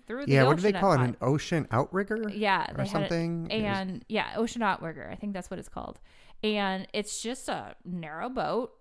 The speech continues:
Speaker 2: It's a canoe.
Speaker 1: It's like a canoe, and it's got an outrigger, which is, like, an arm that extends out to give you stability because you're out in the middle of the ocean and there's lo-, obviously lots of waves. Well,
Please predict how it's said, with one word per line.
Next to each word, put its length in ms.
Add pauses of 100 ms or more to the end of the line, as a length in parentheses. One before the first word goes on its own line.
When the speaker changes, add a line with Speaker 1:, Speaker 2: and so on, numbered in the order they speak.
(140)
Speaker 2:
It's 100
a 40
canoe. 200
Speaker 1:
It's 80
like 220
a 60
canoe, 680
and 120
it's 160
got 420 (340)
an 160
outrigger, 580
which 240
is, 180
like, 160
an 220
arm 380
that 160
extends 420
out 220
to 80 (100)
give 180
you 140
stability 640
because 420
you're 220
out 180
in 80
the 80
middle 160
of 80
the 140
ocean 420
and 140
there's 180 (140)
lo-, 160 (100)
obviously 360
lots 200
of 60
waves. 400
Well, 400